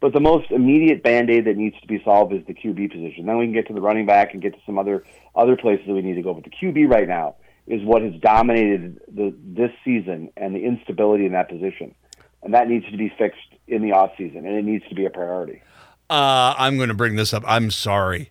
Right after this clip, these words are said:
Speaker 2: I'm gonna just, I'm, I'm from the get-go, I'm going to say, "I'm sorry, my friend." Two and six at home. I don't care which team you are. That's unacceptable. You can't go two and six at
Speaker 1: That's
Speaker 2: home. That's god-awful.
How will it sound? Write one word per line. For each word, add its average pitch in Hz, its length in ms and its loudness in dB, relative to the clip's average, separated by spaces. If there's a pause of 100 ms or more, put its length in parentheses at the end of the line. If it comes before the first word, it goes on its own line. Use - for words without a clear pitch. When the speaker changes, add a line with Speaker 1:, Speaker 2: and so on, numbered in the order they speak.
(160)
Speaker 2:
I'm 120 220 0
gonna 117 180 0
just, 107 280 -4
I'm, 113 320 0
I'm 110 200 2
from 107 180 0
the 104 100 2
get-go, 110 460 0
I'm 98 160 2
going 101 160 0
to 92 80 -2
say, 90 240 -2
"I'm 90 220 2
sorry, 87 400 -2
my 85 140 -4
friend." 87 380 -4 (600)
Two 151 340 0
and 120 160 -2
six - 360 -2
at 104 80 -4
home. 92 520 -4 (440)
I 139 120 2
don't 127 180 0
care 110 200 0
which 104 220 -2
team 104 200 -2
you 98 180 -2
are. 92 440 -2
That's 110 480 -2
unacceptable. 85 760 -10 (220)
You 123 200 0
can't 135 300 2
go 123 160 2
two 113 220 -2
and 104 120 -2
six 120 180 2
at 196 60 6
Speaker 1:
That's 202 60 0
Speaker 2:
home. 95 320 0 (320)
That's 135 340 0
god-awful. 113 800 -2